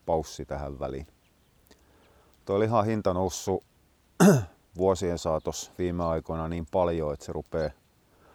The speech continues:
olemaan jo jonkunnäköinen vahvempi kustannustekijä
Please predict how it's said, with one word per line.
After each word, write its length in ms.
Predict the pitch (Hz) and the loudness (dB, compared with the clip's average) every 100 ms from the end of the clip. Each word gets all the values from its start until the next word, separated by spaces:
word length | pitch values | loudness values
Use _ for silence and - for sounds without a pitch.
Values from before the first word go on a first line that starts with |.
| - _ - | -20 _ 0
olemaan 380 | 92 87 82 | 0 2 0
jo 80 | 82 | 0
jonkunnäköinen 760 | 85 85 78 80 76 73 78 78 - - _ _ _ _ _ _ _ _ _ _ _ _ _ _ _ _ 80 | 0 -2 -4 -6 -4 -4 -4 -6 -10 -20 _ _ _ _ _ _ _ _ _ _ _ _ _ _ _ _ 2
vahvempi 480 | 90 90 87 80 85 | 4 4 0 -4 -4
kustannustekijä 1000 | 90 87 95 82 78 87 80 78 76 | -6 -6 -6 -6 -6 -8 -6 -6 -8